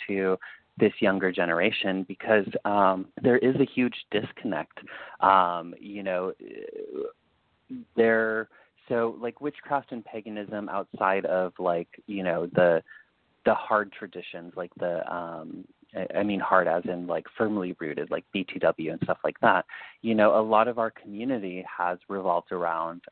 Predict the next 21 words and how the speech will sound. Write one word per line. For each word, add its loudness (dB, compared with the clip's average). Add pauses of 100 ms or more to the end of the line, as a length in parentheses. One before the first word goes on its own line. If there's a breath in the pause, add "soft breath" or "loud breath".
um, -6 (200)
publishing -2
houses -6
like -4
Weiser -4
and -6
Llewellyn, 0 (380 loud breath)
um, 4
because -2 (180)
they 4
have 2
been -4
so 4
crucial 2
to -20
our 4
community, -4 (680 loud breath)
but 6 (400)
in -6
the -2
last -4